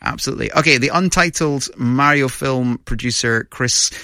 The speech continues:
Meledandri has defended the casting of Chris Pratt, says, uh, that Chris was cast because we felt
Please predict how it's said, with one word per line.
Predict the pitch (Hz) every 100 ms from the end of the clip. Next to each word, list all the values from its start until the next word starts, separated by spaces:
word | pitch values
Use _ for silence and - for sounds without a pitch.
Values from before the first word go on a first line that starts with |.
| - -
Meledandri | 113 117 110 117 160 180 101 101 107
has | 117 104
defended | 107 - 135 139 120 101
the | - 120
casting | - 131 120 120 110
of | -
Chris | 135 -
Pratt, | - 123 - -
says, | - 107 98 -
uh, | 107 104 104
that | -
Chris | - 185 -
was | 131
cast | 185 233 -
because | - - 123 113 - - - - - -
we | 117 170
felt | - 143 135 - -